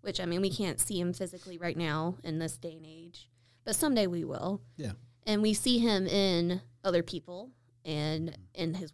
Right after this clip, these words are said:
Speaker 1: word and in music and stuff. And when you pray and you f-, are in his presence, like, if we're like Job, we'll, we'll realize how vile we are.
Speaker 2: Yeah.
Speaker 1: And that we should abhor our evil self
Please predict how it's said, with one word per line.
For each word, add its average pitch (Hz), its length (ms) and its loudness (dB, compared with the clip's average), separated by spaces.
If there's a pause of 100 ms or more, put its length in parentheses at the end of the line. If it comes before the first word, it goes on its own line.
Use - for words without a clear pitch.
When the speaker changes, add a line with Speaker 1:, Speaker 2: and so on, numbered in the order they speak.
Speaker 1:
word 202 540 8
and 147 160 0
in 160 120 -2
music 196 340 -4
and 190 120 0
stuff. 190 400 0 (960)
And 226 100 4
when 226 140 8
you 175 80 4
pray 190 540 4
and 175 100 2
you 160 60 0
f-, - 120 -10 (220)
are 175 100 -2
in 196 240 4
his 190 220 2
presence, 175 600 0
like, - 420 -2 (220)
if - 120 -10
we're 156 100 -2
like 214 240 2
Job, 160 340 0
we'll, 165 280 -6 (240)
we'll 180 200 -12
realize 175 540 4
how 175 220 2
vile 160 380 2
we 165 180 2
are. 82 320 -2 (1400)
Speaker 2:
Yeah. 107 120 -16 (200)
Speaker 1:
And 180 160 -2
that 151 160 -2
we 190 120 4
should 202 180 4
abhor 175 340 2
our 202 260 8
evil 156 280 2
self 123 480 0